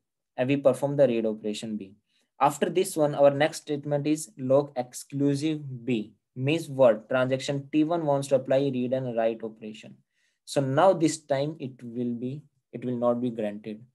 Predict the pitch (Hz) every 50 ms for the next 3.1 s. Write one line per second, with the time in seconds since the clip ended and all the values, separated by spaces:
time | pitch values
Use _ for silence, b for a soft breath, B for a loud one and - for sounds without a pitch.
0 | _ _ _ _ _ _ _ _ _ _ _ _ _ _ _ _ _ _ 135 135
1 | 135 135 143 139 - 160 175 196 196 - b b b b b b b - 127 143
2 | 143 139 143 160 165 175 170 - - - 160 151 156 151 147 131 117 104 101 101
3 | -